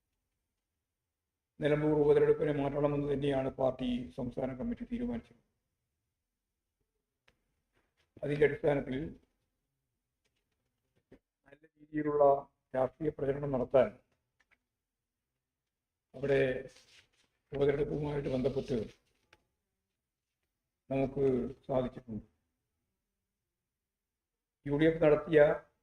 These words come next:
തെറ്റായ പ്രചരണങ്ങളെ തുറന്നു കാണിക്കാനും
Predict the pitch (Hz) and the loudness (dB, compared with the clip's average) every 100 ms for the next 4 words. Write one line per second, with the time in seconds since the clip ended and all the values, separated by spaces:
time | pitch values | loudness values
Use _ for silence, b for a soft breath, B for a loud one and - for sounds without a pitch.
0 | _ _ _ _ _ _ _ _ _ _ | _ _ _ _ _ _ _ _ _ _
1 | _ _ _ _ _ _ _ 151 - - | _ _ _ _ _ _ _ -8 -4 8
2 | 156 151 151 147 - 139 147 147 143 143 | 10 12 10 8 4 2 2 4 4 4
3 | 139 143 139 147 147 139 143 127 | 2 -2 -4 0 0 -2 -2 -2